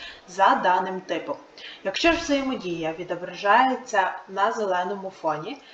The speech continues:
це означає, що вона пройшла всі перевірки згідно правил пакету номер двадцять чотири. Якщо ж взаємодії знайдено будь-які помилки при перевірці, вона буде відображатися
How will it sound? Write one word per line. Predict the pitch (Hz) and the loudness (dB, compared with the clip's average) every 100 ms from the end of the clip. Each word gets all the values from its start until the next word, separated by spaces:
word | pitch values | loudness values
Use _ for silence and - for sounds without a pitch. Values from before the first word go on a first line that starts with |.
| - | -8
це | - 285 | 2 4
означає, | 269 247 240 233 262 277 | 4 -4 0 2 2 0
що | - 196 | -4 -4
вона | 185 185 | 0 0
пройшла | - 196 185 - 185 175 | 0 -4 -6 -2 2 2
всі | - - 180 | 0 -6 -6
перевірки | 190 190 165 165 151 - 240 | -4 -4 -4 -8 -6 -4 -4
згідно | 254 - 233 254 220 | -4 -4 -4 -4 -4
правил | 214 170 190 220 | 0 2 2 0
пакету | 202 - 160 160 170 | -2 0 0 0 -4
номер | 160 175 - | -6 -6 -8
двадцять | 175 170 175 - | -6 -6 -8 -14
чотири. | 185 180 147 - - - - - - | -6 -2 -2 -4 -16 -20 -18 -18 -10
Якщо | 190 - 320 294 | -8 4 4 4
ж | - | 0
взаємодії | - 240 247 247 254 196 170 160 151 - | -4 -2 0 -2 -6 -4 -6 -4 -6 -6
знайдено | 170 185 233 247 226 196 214 - 185 | -4 0 0 0 0 0 0 -2 -6
будь-які | 233 226 196 - 196 | -4 -2 -4 -4 -8
помилки | - 180 165 170 170 196 | -2 0 0 -2 -6 -8
при | - 185 | -4 -4
перевірці, | 180 170 170 269 269 285 269 - - - | -2 -4 -2 -2 0 -2 -2 -6 -14 -4
вона | 180 180 | 2 4
буде | 233 233 254 | 4 2 2
відображатися | 254 247 226 - 233 233 233 - 240 226 | 2 2 2 4 6 6 2 -2 -2 -2